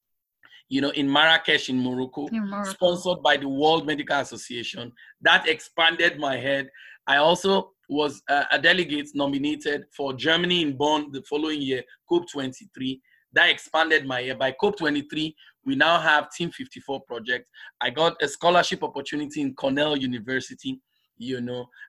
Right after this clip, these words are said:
Speaker 1: and that expanded my head. So I started building base.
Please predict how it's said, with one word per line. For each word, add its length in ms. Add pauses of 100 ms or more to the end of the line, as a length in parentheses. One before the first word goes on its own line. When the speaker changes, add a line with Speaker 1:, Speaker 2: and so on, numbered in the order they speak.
(100)
Speaker 1:
and 180
that 160
expanded 560
my 140
head. 220
So 140
I 60
started 360
building 380
base. 320